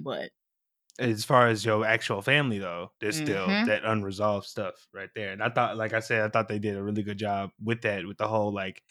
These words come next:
Speaker 2: you can come home and make sure Monica, whenever, whatever happens with her, like, you don't know what the situation is, but whenever she makes it back, she has a home to come home to, and you're,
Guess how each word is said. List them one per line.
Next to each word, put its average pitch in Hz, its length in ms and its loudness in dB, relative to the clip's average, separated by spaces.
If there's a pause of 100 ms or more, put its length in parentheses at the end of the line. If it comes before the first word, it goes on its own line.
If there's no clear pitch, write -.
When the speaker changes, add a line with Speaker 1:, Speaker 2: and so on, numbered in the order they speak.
(420)
Speaker 2:
you 127 140 2
can 151 180 4
come 123 220 6
home 123 520 6 (120)
and 107 460 2 (400)
make 117 240 4
sure 113 200 4
Monica, 113 440 4
whenever, 107 580 2
whatever 117 320 4
happens 120 500 2
with 113 180 -2
her, 104 240 2
like, 101 260 -4
you 113 180 2
don't 117 140 6
know 113 80 4
what 107 120 0
the 113 80 -6
situation 107 380 0
is, 101 60 -4
but 104 100 -6
whenever 120 260 4
she 117 380 -2 (240)
makes 120 300 0
it 98 100 -10
back, 104 380 0 (460)
she 131 260 6
has 117 180 4
a 110 60 -2
home 113 160 0
to 113 60 -4
come 107 180 -4
home 107 180 0
to, 107 160 -4
and 101 180 -2
you're, 107 280 6